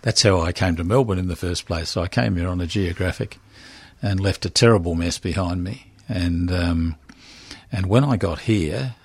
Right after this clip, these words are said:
uh, of course, my props, I no longer had a wife to ring up and tell the boss that poor boy is sick today or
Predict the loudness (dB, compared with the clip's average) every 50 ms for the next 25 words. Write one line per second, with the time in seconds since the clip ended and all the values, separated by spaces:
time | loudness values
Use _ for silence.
0 | -8 -6 -4 -2 -2 -2 -2 -2 -2 -2 -2 -4 -4 -2 0 0 0 0 0 -2
1 | -2 0 0 2 2 0 0 -2 -4 -4 -2 0 0 0 0 -2 -6 -6 -8 -10
2 | -18 -20 -20 _ _ -20 -20 -20 -20 -20 -20 -16 _ -4 -2 0 0 2 2 2
3 | 2 2 2 2 0 0 0 0 0 0 2 2 0 0 -2 -4 -4 -2 -2 0
4 | 0 -2 -2 -2 0 2 2 4 4 2 0 -2 -4 -4 -2 -2 -2 -2 -2 0
5 | 0 0 0 0 0 -2 -2 -4 -6 -6 -2 0 2 2 4 4 2 2 2 2
6 | 2 2 2 0 0 -2 -4 -4 -2 0 0 0 0 0 -2 -4 -6 -10